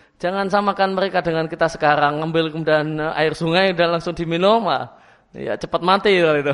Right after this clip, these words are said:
<laughs> Nah, Nabi dan, Nabi dan para sahabat, ya, ya, Nabi dan para sahabat demikian keadaannya. Bahkan di antara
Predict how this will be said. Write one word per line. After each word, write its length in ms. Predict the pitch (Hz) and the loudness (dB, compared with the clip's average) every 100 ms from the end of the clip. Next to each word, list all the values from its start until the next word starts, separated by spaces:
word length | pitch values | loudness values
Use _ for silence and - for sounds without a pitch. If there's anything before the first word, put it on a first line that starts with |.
| - | -4
<laughs> 40 | - - _ - 170 _ _ _ _ _ _ _ _ - _ _ _ _ _ _ _ _ _ _ _ _ _ _ _ _ _ _ _ _ - | -12 -14 _ -14 -14 _ _ _ _ _ _ _ _ -20 _ _ _ _ _ _ _ _ _ _ _ _ _ _ _ _ _ _ _ _ -18
Nah, 240 | - - | -16 -8
Nabi 240 | 240 311 | -4 -2
dan, 320 | 381 254 254 - | -2 -4 -6 -6
Nabi 480 | - 262 247 254 | -6 -2 -2 -2
dan 240 | 247 240 240 | -2 -2 2
para 240 | 240 226 | 4 4
sahabat, 720 | 226 220 190 214 277 277 - | 6 6 6 4 2 -4 -12
ya, 200 | - 165 165 165 165 165 165 160 147 147 98 107 - - 113 | -10 -8 -4 -2 -2 -2 -2 -2 -4 -4 -6 -6 -10 -14 -14
ya, 200 | 107 98 - - 196 | -12 -10 -10 -10 -8
Nabi 160 | 208 | -4
dan 240 | 220 214 214 | -2 0 2
para 160 | 208 | 2
sahabat 320 | 202 214 220 | 4 2 2
demikian 400 | 269 359 349 233 | -2 -4 -2 -2
keadaannya. 560 | 208 190 202 214 196 170 | 0 0 2 2 0 -2
Bahkan 320 | 180 196 226 | -2 -2 -2
di 80 | 208 | -2
antara 320 | 226 233 220 | -2 0 2